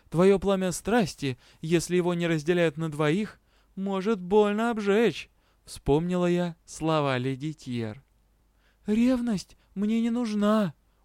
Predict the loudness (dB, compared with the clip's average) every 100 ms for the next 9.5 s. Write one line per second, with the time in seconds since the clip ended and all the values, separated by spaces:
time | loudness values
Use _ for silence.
0 | -8 -2 0 0 -2 -6 2 2 2 -4
1 | -6 -6 -6 -10 -4 -2 -2 -2 -4 -6
2 | -12 _ _ _ _ 0 4 4 2 0
3 | 2 2 2 -2 _ _ 0 4 4 4
4 | 0 -2 -2 0 0 -4 _ _ -4 -2
5 | 2 2 2 0 0 -2 -2 -4 -2 -2
6 | -2 -2 -6 _ _ _ _ _ _ -8
7 | -2 -2 -4 -8 -2 0 0 -4 -14 _
8 | _ -4 0 0 -2 -6 -4 -4 -4 -4
9 | -2 -2 -4 -4